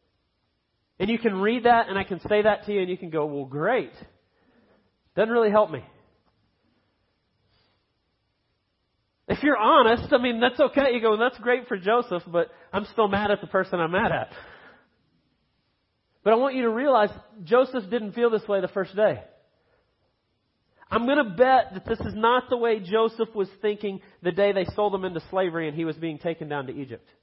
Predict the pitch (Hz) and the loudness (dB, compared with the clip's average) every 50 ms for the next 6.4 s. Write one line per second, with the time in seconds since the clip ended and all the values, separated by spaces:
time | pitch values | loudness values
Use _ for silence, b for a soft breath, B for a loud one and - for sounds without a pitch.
0 | _ _ _ _ _ b b b b b 180 214 247 202 277 277 240 262 226 196 | _ _ _ _ _ b b b b b 2 2 2 4 2 0 0 0 -2 -4
1 | 165 156 147 202 214 226 233 - - - B B B B B B - 208 196 190 | -6 -2 -2 0 0 0 -4 -6 -10 -16 B B B B B B -2 0 0 0
2 | 170 202 214 214 208 - 202 180 185 175 165 196 196 196 190 202 202 196 180 156 | 0 0 -2 -2 -2 -6 -4 -4 -4 -4 0 2 2 2 2 0 -2 -2 -2 -2
3 | 165 190 190 190 196 190 180 190 180 180 185 185 180 175 170 160 - - 190 180 | 0 2 2 2 2 0 0 0 0 2 2 2 0 0 -2 -2 -2 0 -2 0
4 | 190 190 185 170 156 b b b b - 175 170 - - 196 190 196 190 175 180 | 0 0 -2 -4 -8 b b b b -8 -8 -8 -6 -2 0 2 2 2 0 0
5 | 175 185 175 165 160 156 160 - 175 - 170 170 165 156 - 170 175 170 175 160 | -2 -4 -4 -4 -6 -8 -6 -8 -8 -4 -2 -2 0 0 -2 -2 -2 -2 -2 -2
6 | 151 143 143 160 151 143 135 139 | -4 -4 -2 -2 -2 -2 -4 -6